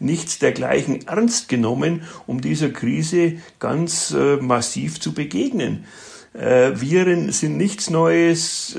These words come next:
Epidemien sind nichts Neues, Seuchen gibt's, seit's die Menschheit gibt. Da staune ich immer noch, dass man heute, äh, nicht rechtzeitig darauf reagiert hat. Die Erfahrungen hat man.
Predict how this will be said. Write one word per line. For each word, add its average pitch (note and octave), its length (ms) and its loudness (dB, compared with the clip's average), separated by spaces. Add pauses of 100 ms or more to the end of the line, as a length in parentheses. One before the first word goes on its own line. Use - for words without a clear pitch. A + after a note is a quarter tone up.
Epidemien C#3+ 640 2
sind E3+ 160 0
nichts E3 340 -4
Neues, D#3 480 2
Seuchen E3 1200 0
gibt's, - 320 -8
seit's - 380 -2
die - 100 -4
Menschheit E3+ 520 0
gibt. F3+ 280 -2 (600)
Da - 340 0
staune D3 380 0
ich D#3 80 0
immer F#3 160 4
noch, C#3 240 0
dass C3 260 0
man B2+ 300 2
heute, D3 340 2 (380)
äh, - 260 -6
nicht - 460 -4
rechtzeitig D#3+ 720 2
darauf C#3 400 2
reagiert D3 400 2
hat. C3+ 240 0
Die C3 100 0
Erfahrungen B2+ 640 0
hat E3 240 -2
man. G3 280 2